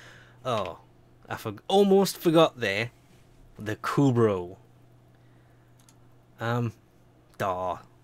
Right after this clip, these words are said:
silly Salem. Of course, Salem's still in his, uh, Christmas get-up. I really don't wanna do this.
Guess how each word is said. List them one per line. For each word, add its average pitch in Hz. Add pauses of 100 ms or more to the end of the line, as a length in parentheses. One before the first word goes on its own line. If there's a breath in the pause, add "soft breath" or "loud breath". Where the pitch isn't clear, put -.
silly 98
Salem. 98 (260)
Of -
course, 131
Salem's 123
still 123
in 110
his, 101
uh, 98 (340)
Christmas - (180)
get-up. 131 (1000 soft breath)
I -
really 101
don't 92
wanna 92
do 92
this. -